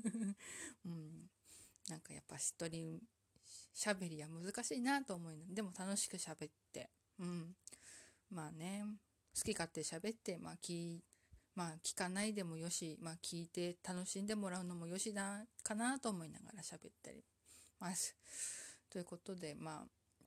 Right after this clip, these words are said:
まずは、これを聞いてくれているリスナーさん、ありがとうございます。こんな、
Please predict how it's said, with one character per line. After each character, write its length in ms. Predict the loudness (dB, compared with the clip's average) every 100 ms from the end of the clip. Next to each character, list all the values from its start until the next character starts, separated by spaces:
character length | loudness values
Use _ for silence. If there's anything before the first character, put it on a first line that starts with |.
| -20 _ _ _ -16 -16 -8
ま 160 | -4 -2
ず 120 | -2
は、 300 | 2 2 0 -6 -20 _ -20 -20 -20 -4
こ 140 | 2
れ 100 | 4
を 140 | 4
聞 200 | 0 -4
い 40 | -2
て 120 | -2
く 160 | 0 0
れ 100 | 2
て 160 | 2
い 40 | 2
る 120 | 2
リ 80 | 2
ス 160 | 2
ナ 200 | 0 0
ー 20 |
さ 180 | 0 0
ん、 140 | -2 -4 -2
あ 80 |
り 140 | 2 4
が 140 | 2
と 160 | 0 -2
う 80 | 0
ご 120 | 0
ざ 160 | 0
い 60 | 2
ま 180 | 4 4
す。 180 | 4 0 -14 -16 -16 -16 -20 _
こ 180 | -2 0
ん 140 | 2
な、 240 | 2 2